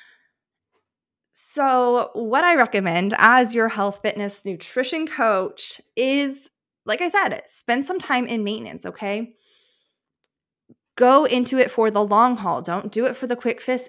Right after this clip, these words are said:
fixes. Don't go for the crash diet to lose those last five pounds before your vacation next month. You know, it might take you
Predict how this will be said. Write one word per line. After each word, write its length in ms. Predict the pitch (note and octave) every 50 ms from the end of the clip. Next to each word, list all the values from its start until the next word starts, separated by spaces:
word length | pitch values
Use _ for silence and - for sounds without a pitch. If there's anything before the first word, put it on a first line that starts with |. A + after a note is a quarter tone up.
| - _
fixes. 520 | - D4 C#4+ - - - - F#3+ F3 E3+
Don't 280 | - - G#3 A3+ - G#3+
go 200 | G#3+ A3+ B3 B3+
for 120 | B3+ C#4
the 100 | A3+ A3+
crash 280 | A3+ - - G#3+ G#3+ -
diet 220 | B3 A#3 A#3 A#3 -
to 80 | A#3+
lose 300 | A3+ - B3 C4 C4+ C4
those 160 | - B3 A#3
last 220 | A#3+ G#3+ G#3+ G#3+ -
five 180 | A3+ G#3+ G#3+
pounds 260 | - A3 A3+ A3+ G#3+ -
before 260 | A3 G#3 - A3+ A3
your 140 | A3+ G#3+ G3+
vacation 560 | G#3 G3 F#3+ - - C4+ C4 C4+ D4+ B3+ B3
next 300 | A3 F3+ F3 - - -
month. 300 | G3+ F#3 E3+ - A3+ - _ _ - - - - - - _ _ _ _ _ _ _ _ _ _ _ _
You 100 | B3 B3
know, 100 | C#4 A3+
it 100 | C#4 C4+
might 240 | C4 B3+ C4+ D4+ -
take 300 | - - C4+ D4 D4 -
you 440 | G4 G4+ F#4+ - G#3 - G3+ A3+